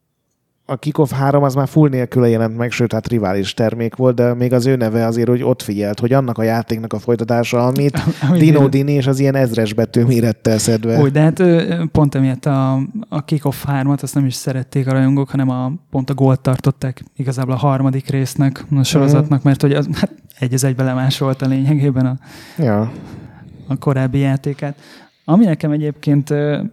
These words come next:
Speaker 2: még nagyon-nagyon, ö, tetszett, bár nem játszottam vele, ez a Super Soccer, az kilencvenegyes, ö, játék volt, és, ö, az volt a különlegesség, hogy sokkal inkább meg volt döntve a,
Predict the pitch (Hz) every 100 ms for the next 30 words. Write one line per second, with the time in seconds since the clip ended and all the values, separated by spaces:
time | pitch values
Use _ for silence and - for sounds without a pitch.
0 | - - 180 143 143 135 156 165 143 135
1 | 135 131 135 139 139 135 135 _ 139 131
2 | - 147 147 135 135 165 180 127 - -
3 | 135 139 135 135 190 - 131 - 135 -
4 | 139 135 147 139 - - 175 131 143 143
5 | 135 127 - 135 131 127 135 - 143 139
6 | 139 127 147 160 185 151 135 - 156 156
7 | 156 _ _ 175 220 156 143 170 170 170
8 | 165 151 160 - - 143 139 151 151 131
9 | 131 135 135 131 131 127 127